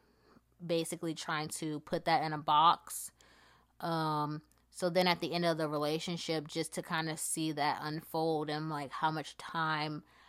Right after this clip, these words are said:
I really spent trying to craft a nigga to be something that I wanted, and for him to really, like,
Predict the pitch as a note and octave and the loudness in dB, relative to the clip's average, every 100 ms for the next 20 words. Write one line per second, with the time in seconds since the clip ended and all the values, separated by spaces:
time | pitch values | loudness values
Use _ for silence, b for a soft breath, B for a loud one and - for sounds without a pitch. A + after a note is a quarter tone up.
0 | b - D#3 E3 D#3 - - - _ F3 | b -2 0 0 -2 -2 -4 -4 _ 2
1 | E3+ D#3 - - E3+ D#3+ D#3 - - E3 | 2 0 -6 -4 0 0 0 -4 -2 -2
2 | D#3 D3+ D3+ D#3 _ _ _ _ _ - | -2 -2 -4 -8 _ _ _ _ _ -18
3 | - F3+ D#3+ D3+ D3 D3 D#3+ - - - | -2 6 8 10 10 8 2 -10 -16 -12
4 | E3 E3+ E3 D3+ D3+ - D3+ D#3 D3+ D3 | -4 0 0 0 -2 -4 -4 -2 -2 -2
5 | D3 - _ _ _ _ _ - F#3 F3 | -4 -10 _ _ _ _ _ 0 2 2
6 | F3 E3+ D#3 D#3 D3+ D3 C3+ _ _ D#3 | 2 0 2 4 6 4 0 _ _ 2
7 | D#3 D#3+ D#3 D#3+ D#3 D#3 D3 D3+ D#3 D#3 | 4 4 2 0 0 0 -2 -4 -6 -4
8 | D#3+ D#3+ - D#3+ D3+ C#3+ D3+ D3 D3+ C#3+ | -2 -4 -4 -2 -2 -2 -2 0 0 0
9 | C#3 | -2